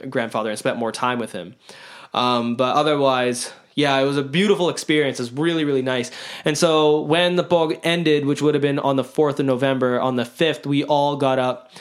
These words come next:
um, and we made our way down to Beas, which is about two hours away from where we live. And, um, the sun was setting and it was beautiful. By the time we landed there, it was beautiful.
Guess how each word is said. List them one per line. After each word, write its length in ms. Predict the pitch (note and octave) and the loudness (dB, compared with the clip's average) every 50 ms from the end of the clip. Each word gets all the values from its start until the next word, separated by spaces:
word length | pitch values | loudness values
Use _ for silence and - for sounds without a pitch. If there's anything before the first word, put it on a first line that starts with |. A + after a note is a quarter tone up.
| - - - - - | -20 -20 -14 -6 -2
um, 540 | C3 B2+ B2+ B2 B2 B2 B2 A#2+ A#2+ A#2+ - _ _ _ _ - - | 0 0 2 2 2 2 2 0 -2 -4 -8 _ _ _ _ -12 -6
and 400 | - C#3 C#3 C#3 C#3 C3+ C3+ C3+ | -2 -2 0 0 0 0 0 0
we 140 | C3+ C#3 C#3 | 0 0 0
made 200 | C3+ C3+ C#3 C#3 | 0 0 0 0
our 120 | C#3 C#3+ C#3 | 0 0 0
way 160 | C#3 C3+ B2+ | 0 0 0
down 180 | C#3 C3 B2+ | 0 -2 -2
to 60 | B2+ A#2+ | -2 -2
Beas, 320 | B2 B2+ B2 A#2+ C#3 - | 0 0 0 0 0 -2
which 100 | - B2 | -4 -6
is 80 | C3+ B2+ | -4 -2
about 220 | B2+ C#3+ C#3 - | 0 0 0 0
two 160 | - G#3+ A3 | 0 0 2
hours 260 | G#3 G3 F#3 F3+ D3+ | 2 2 2 2 2
away 140 | D#3 D#3+ D3 | 2 0 0
from 160 | C#3 - C#3+ | 0 -2 0
where 120 | C#3 C3+ C3 | 0 0 0
we 80 | B2+ | 2
live. 320 | B2 B2 C#3 D3+ D#3 D3+ - - - - - - | 2 2 2 0 0 -2 -6 -16 -18 -20 -10 -4
And, 360 | - D3 D#3+ D#3+ D#3+ D#3 D3 D#3+ | -2 0 0 0 0 0 0 0
um, 500 | - D3 D3 D3 C#3+ C#3+ C#3 C#3 C#3 C3+ | 2 2 2 2 2 2 0 0 -2 -2
the 60 | C3+ | -2
sun 280 | - - E3 F3 F3 | 0 0 0 2 2
was 120 | E3+ E3 E3 | 0 -2 0
setting 380 | - F3+ D#3+ D#3+ D#3 D3+ D#3 | 0 0 2 2 0 0 0
and 140 | A#2+ D3 D3 | 0 0 0
it 60 | D3 C#3+ | 0 0
was 120 | C#3+ C3 | -2 -4
beautiful. 1160 | B2 A#2+ - _ _ - D3 D3+ E3 E3+ E3+ E3+ E3+ E3+ D#3+ C#3+ B2+ - - A#2+ G#2+ G2+ G2+ | -6 -8 -14 _ _ -6 -2 -2 0 2 2 2 2 2 2 2 0 0 -2 -2 -2 -2 0
By 180 | - - D3 D#3 | 0 0 2 2
the 80 | D3+ D3+ | 2 0
time 240 | - D#3+ D#3+ E3+ | 0 0 0 0
we 80 | E3+ D#3+ | 0 0
landed 420 | C#3+ C#3 C#3 C3+ C#3 C#3+ C#3 C#3 | 0 2 2 2 2 0 0 0
there, 120 | C3+ C3+ B2+ | 0 0 0
it 20 | |
was 140 | B2 B2 A#2+ | -2 -2 -6
beautiful. 960 | - _ - C#3+ D3 D3+ D#3+ E3 E3+ E3+ E3 D#3+ D#3 C#3+ - - A#2 G#2 - | -8 _ -6 -4 -2 -2 0 0 0 2 2 0 0 -2 -2 -4 -6 -6 -6